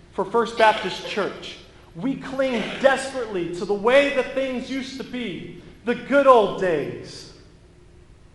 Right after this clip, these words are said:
Good old days ended in Genesis chapter three, y'all. The good old days are gone.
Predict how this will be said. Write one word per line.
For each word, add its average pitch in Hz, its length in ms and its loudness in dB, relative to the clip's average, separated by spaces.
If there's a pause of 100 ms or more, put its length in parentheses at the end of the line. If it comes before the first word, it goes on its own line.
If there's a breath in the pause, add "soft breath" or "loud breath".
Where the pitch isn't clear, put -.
(800)
Good 196 160 0
old 226 200 2
days 214 260 -2
ended 196 380 -6
in 156 120 -6
Genesis 185 480 -8
chapter 175 360 -8 (120)
three, 156 300 -12
y'all. 123 240 -14 (1400)
The 151 60 -16
good 190 240 -4
old 208 180 -2
days 190 380 -6
are 170 100 -6
gone. 175 600 -12